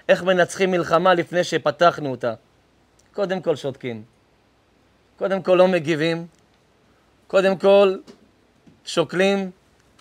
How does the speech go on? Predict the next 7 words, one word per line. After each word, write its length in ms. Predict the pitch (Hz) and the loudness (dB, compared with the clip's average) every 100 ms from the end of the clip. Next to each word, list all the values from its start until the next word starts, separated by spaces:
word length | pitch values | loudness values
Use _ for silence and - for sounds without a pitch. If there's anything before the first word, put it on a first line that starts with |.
| _ _ _ | _ _ _
קודם 300 | 190 208 202 | -2 0 0
כל 460 | 185 214 220 208 202 - | 2 4 6 4 0 -2
יוצאים. 680 | 165 180 - 220 226 214 269 - _ _ _ _ _ _ _ - | 4 4 6 6 6 4 -2 -10 _ _ _ _ _ _ _ -8
נותנים 260 | 147 185 | -4 0
לצד 180 | 202 208 | 2 2
השני 260 | 196 190 208 | 2 2 2
עכשיו 420 | 156 208 214 | 4 8 8